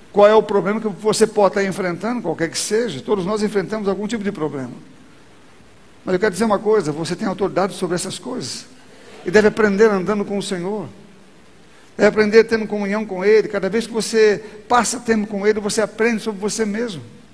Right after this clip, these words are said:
Entende que o que a cruz fez deve ser reverenciado todos os dias.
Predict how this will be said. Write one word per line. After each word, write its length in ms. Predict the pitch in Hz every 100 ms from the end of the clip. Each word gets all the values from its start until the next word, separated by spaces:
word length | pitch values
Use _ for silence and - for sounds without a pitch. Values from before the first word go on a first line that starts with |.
| - - - - - - -
Entende 460 | 208 202 233 240 196
que 220 | 226 220
o 80 | 214
que 100 | -
a 100 | 208
cruz 380 | 196 233 247 -
fez 480 | - 185 196 190 - - -
deve 160 | 185 208
ser 240 | 240 214
reverenciado 1040 | 175 240 202 208 214 - 226 190 214 190 -
todos 280 | - 185 185
os 120 | 202
dias. 480 | 160 208 269 151 -